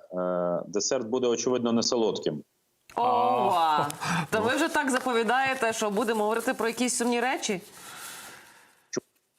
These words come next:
Speaker 1: ні? Ну, не всі ж люблять солодке, не всім солодке можна, не всі, е, смакують солодке, так як, е, ну, я розумію, що ви зараз перебуваєте у Львові, там великий вибір, але в Києві, в принципі, не менше, але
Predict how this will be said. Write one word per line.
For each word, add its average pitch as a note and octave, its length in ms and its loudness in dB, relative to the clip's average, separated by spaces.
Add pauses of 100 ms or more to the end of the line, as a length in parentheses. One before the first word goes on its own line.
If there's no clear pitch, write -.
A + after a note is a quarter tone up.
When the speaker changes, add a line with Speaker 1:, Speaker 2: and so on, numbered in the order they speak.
(120)
Speaker 1:
ні? - 140 -8 (440)
Ну, A2 240 2
не A2+ 120 2
всі F3+ 220 0
ж C#3+ 100 0
люблять B2 300 0
солодке, A2+ 460 0
не G#2 120 0
всім C3 260 -2
солодке A2+ 440 -2
можна, F2+ 480 0
не F2 160 0
всі, G#2+ 680 0 (600)
е, F2 220 0
смакують G2 640 0
солодке, F#2 540 0
так F2 280 -2
як, E2+ 120 -2 (140)
е, E2 420 2
ну, F2 160 0
я F#2 140 2
розумію, A2 460 2
що G2 180 0
ви G2 100 2
зараз G2 420 0 (640)
перебуваєте G2+ 600 2
у G2 100 2
Львові, B2 380 2
там F#2+ 220 0
великий C3 320 0
вибір, E2+ 500 0
але E2+ 520 2
в D#2 240 -6
Києві, G2 260 2
в F#2 100 -4
принципі, G2+ 400 -2
не G2 100 2
менше, B2+ 400 0
але F2 300 2